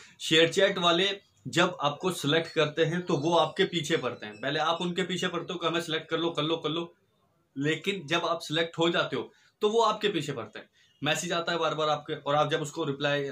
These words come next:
open नहीं करते हो, फिर से मैसेज आएगा, फिर open नहीं करो, फिर से मैसेज आएगा। Weekly message आपके पास आता रहता है शेयर chat वालों का, इस बात को थोड़ा सा ध्यान दें दोस्तों। और शेयर chat के message को ignore नहीं करना है। जी हाँ, ये भी ध्यान रहे,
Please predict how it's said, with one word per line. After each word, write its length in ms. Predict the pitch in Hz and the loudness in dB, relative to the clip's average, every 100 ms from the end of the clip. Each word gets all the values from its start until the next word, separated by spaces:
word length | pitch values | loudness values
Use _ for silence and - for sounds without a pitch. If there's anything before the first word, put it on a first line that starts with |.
| - | -4
open 260 | 135 156 143 | -4 -2 0
नहीं 120 | 143 | 0
करते 260 | 139 127 143 | -2 -2 -4
हो, 160 | 139 - - - | -4 -8 -18 -10
फिर 120 | 123 | -8
से 160 | - 139 | -2 0
मैसेज 260 | 139 139 131 | 2 2 4
आएगा, 200 | 123 127 - - - | 4 0 -8 -16 2
फिर 80 | 151 | 6
open 260 | 165 165 170 | 6 6 4
नहीं 100 | 156 | 4
करो, 200 | 156 156 | 2 2
फिर 100 | 139 | 0
से 120 | 120 | 0
मैसेज 260 | 139 127 127 | 0 0 0
आएगा। 100 | 123 | 0
Weekly 340 | 131 180 185 190 | 2 2 2 2
message 300 | 170 175 160 | 2 4 2
आपके 200 | 151 151 | 2 -2
पास 200 | 170 160 | 0 2
आता 260 | 143 170 | 2 2
रहता 320 | 139 117 135 | 2 2 2
है 160 | 127 170 | 2 2
शेयर 200 | 165 120 | 2 0
chat 220 | - 127 117 | 2 -4 -2
वालों 160 | 107 110 | -4 -2
का, 100 | 139 | 0
इस 60 | |
बात 180 | 143 143 | 0 0
को 80 | 143 | -2
थोड़ा 160 | 147 | -2
सा 60 | 151 | -2
ध्यान 280 | 135 131 147 | 0 2 2
दें 100 | 147 | 2
दोस्तों। 300 | 143 139 170 170 - - - | 0 0 -4 -6 -14 -10 0
और 200 | 175 175 | 0 0
शेयर 260 | - 160 156 | 4 4 4
chat 260 | 175 165 | 0 0
के 140 | - 175 | 0 0
message 360 | 147 139 151 | 0 0 -4
को 200 | - 180 - | -6 -6 -4
ignore 500 | 135 135 139 165 165 | -2 0 2 2 0
नहीं 300 | 135 135 170 175 | 2 4 4 4
करना 320 | 127 117 104 | 0 -2 -6
है। 120 | 101 | -4
जी 120 | 120 | 2
हाँ, 120 | 165 170 | 4 4
ये 140 | 165 | 4
भी 100 | 170 | 4
ध्यान 240 | 147 127 | 4 2
रहे, 120 | 110 | -2